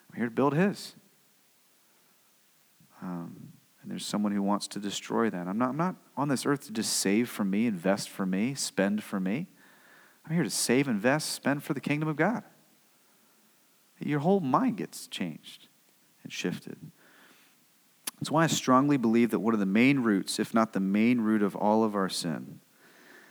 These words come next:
hear me, I believe the main root of all of our sin and not standing firm in the spiritual battle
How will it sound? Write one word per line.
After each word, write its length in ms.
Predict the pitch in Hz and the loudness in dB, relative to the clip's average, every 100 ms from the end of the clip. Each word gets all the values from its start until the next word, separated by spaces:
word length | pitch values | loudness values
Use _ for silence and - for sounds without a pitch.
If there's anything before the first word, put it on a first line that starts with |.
| - _ _ - | -20 _ _ -4
hear 240 | - 127 | 4 4
me, 200 | 85 71 - - _ _ _ _ _ _ _ _ _ _ _ _ _ _ _ _ _ _ _ _ _ - - | 4 -2 -10 -20 _ _ _ _ _ _ _ _ _ _ _ _ _ _ _ _ _ _ _ _ _ -20 -10
I 80 | 98 | -2
believe 300 | 113 117 117 - _ _ _ _ _ _ | 2 2 0 -12 _ _ _ _ _ _
the 100 | 117 | 2
main 420 | 113 113 131 147 | 6 8 8 6
root 160 | 139 131 | 6 4
of 100 | 113 | 6
all 140 | 110 | 4
of 80 | 107 | 4
our 100 | 101 | 2
sin 440 | 92 - 98 87 87 | -2 0 0 0 0
and 100 | 92 | 0
not 220 | 90 - | -2 -2
standing 340 | - 98 95 | -2 -2 -2
firm 320 | 87 95 92 | -2 -2 0
in 60 | 92 | 0
the 80 | 87 | -2
spiritual 460 | - 92 90 - | -2 -2 -2 -4
battle 400 | 85 80 76 73 | -4 -4 -6 -10